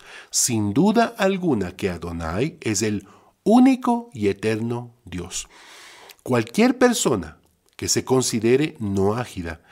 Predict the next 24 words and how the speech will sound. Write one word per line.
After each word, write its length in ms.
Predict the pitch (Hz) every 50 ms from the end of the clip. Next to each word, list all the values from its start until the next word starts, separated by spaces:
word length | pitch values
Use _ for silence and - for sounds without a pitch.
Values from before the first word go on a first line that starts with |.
| - - - - - _
pero 280 | - 131 120 120 120 -
que 220 | - 131 - -
admita 1000 | - 127 127 120 107 117 123 123 139 165 208 220 196 - - 95 87 82 - _ _ _
en 160 | - 110 101 95
su 180 | - - 104
mente 460 | 92 95 107 120 123 123 120 - 90
o 140 | 85 90 104
en 80 | 104 98
su 200 | - - 170 156
corazón 600 | - 165 143 110 95 - - 98 92 87 85 80 - _ _ - - - - _ _
que 120 | - 123
existe 600 | 113 - - - - 190 233 254 - - - 233
la 200 | 226 208 - -
posibilidad 720 | 160 151 - 156 147 127 123 113 107 101 98 107 127 156
de 160 | 185 185 185 185
que 280 | 170 151 139 135 - _ _ _ _ _ _ _ _ -
haya 360 | 143 147 143 131 123 107 - -
otro 440 | - 139 170 202 190 - 208 180 160
Dios 440 | 120 110 98 92 95 95 - - - _ - - - - -
o 260 | _ 120 117 120 139 175
otro 260 | 202 196 190 175 185
tipo 340 | - 208 226 233 - 226 175
de 140 | 135 127 123
divinidad, 640 | 123 123 120 113 104 98 92 82 80 80 87 104